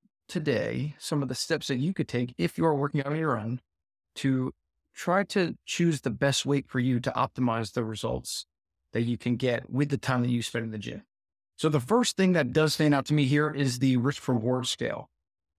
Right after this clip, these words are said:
And we obviously want the highest possible level of rewards with the lowest possible risk. A lot of times members will go to the gym and they will be nervous to perform an exercise because they are nervous of getting hurt, or they think it is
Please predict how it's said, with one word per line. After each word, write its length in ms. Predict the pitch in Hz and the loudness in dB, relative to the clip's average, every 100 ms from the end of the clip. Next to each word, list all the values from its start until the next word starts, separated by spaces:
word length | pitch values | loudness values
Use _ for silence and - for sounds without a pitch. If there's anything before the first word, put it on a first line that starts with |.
| - | -2
And 140 | 135 | 2
we 120 | 147 | 2
obviously 500 | 151 156 160 - 160 | 2 2 2 2 0
want 480 | 123 139 143 139 - | 2 2 2 0 0
the 300 | 131 123 113 - | 2 4 2 -2
highest 380 | 127 151 156 - | 0 2 0 0
possible 380 | 143 139 147 | -2 0 0
level 320 | 135 127 127 - | 0 0 -2 0
of 220 | 147 143 | 0 2
rewards 880 | 151 123 147 170 120 113 117 - - _ _ - | 0 2 4 4 2 -2 -6 -8 -10 _ _ 2
with 260 | 160 208 | 4 4
the 100 | 180 | 2
lowest 480 | 175 156 156 160 - _ _ | 2 4 4 2 -2 _ _
possible 420 | - 135 131 143 127 | -4 -2 -2 0 2
risk. 440 | 151 160 - - _ _ _ _ _ _ _ - | 0 -2 -6 -14 _ _ _ _ _ _ _ 0
A 60 | |
lot 160 | 110 131 | 2 2
of 80 | - | 0
times 260 | 135 131 | -2 0
members 240 | 139 135 120 | 0 0 0
will 120 | 123 | 0
go 180 | 135 123 | 0 -2
to 100 | 120 | -6
the 120 | 110 | -6
gym 400 | 143 180 135 165 _ _ | -2 0 -2 -6 _ _
and 140 | 123 _ - _ _ | -14 _ -20 _ _
they 120 | 123 | -2
will 180 | 123 123 | -2 -4
be 200 | 123 120 | 0 2
nervous 460 | 120 170 127 123 - | 4 2 0 -4 -4
to 100 | 123 | -6
perform 320 | 120 - 185 | -4 -2 0
an 80 | 120 | 0
exercise 460 | - 113 123 127 | -2 -6 -2 -4
because 520 | - 120 - 120 117 - _ _ _ | -4 -4 0 0 0 -6 _ _ _
they 80 | 113 | -6
are 80 | 110 | -4
nervous 260 | 117 113 | -4 -6
of 80 | 113 | -6
getting 220 | 117 113 | -6 -6
hurt, 340 | 104 85 - - _ _ _ | -6 -6 -8 -20 _ _ _
or 160 | 120 | 0
they 160 | 117 127 | 0 -2
think 260 | - 127 127 | -2 -4 -4
it 140 | 120 | -6
is 140 | 107 | -8